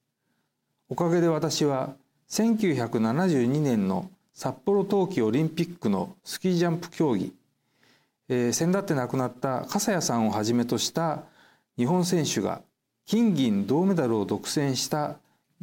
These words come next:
日の丸飛行隊の活躍をカラー放送で目に焼き付けることができました。カラーテレビは当時の国民にとって少し無理をすれば手の届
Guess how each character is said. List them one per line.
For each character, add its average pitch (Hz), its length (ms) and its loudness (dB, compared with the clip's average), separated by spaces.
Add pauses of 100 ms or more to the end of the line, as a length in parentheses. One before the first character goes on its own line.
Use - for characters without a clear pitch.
(160)
日 - 140 -6
の 156 80 2
丸 190 220 2
飛 180 140 -6
行 175 200 0
隊 160 180 0
の 139 140 0
活 139 260 -4
躍 131 240 0
を 175 260 -4 (380)
カ - 140 -4
ラ 196 140 0
ー - 20 0
放 208 220 0
送 117 200 0
で 98 160 0
目 139 180 2
に 131 240 0
焼 113 220 -2
き - 20 -4
付 - 100 -6
け 220 80 2
る 180 80 0
こ 143 120 -2
と 233 100 0
が 226 100 0
で 101 100 -2
き 95 100 -6
ま 92 100 -2
し - 100 -6
た。 - 120 -14 (1600)
カ 151 120 -2
ラ 185 140 0
ー - 20 -4
テ 196 120 2
レ 180 100 4
ビ 113 140 2
は 101 240 -2 (180)
当 214 160 0
時 165 120 2
の 120 120 0
国 170 320 0
民 175 140 4
に 165 100 2
と 160 120 0
っ - 20 -6
て - 320 -4 (340)
少 - 260 -2
し 165 300 0
無 170 160 2
理 202 120 2
を 113 80 2
す - 140 -2
れ 123 60 2
ば 107 140 -2
手 202 160 0
の 160 100 0
届 175 300 -2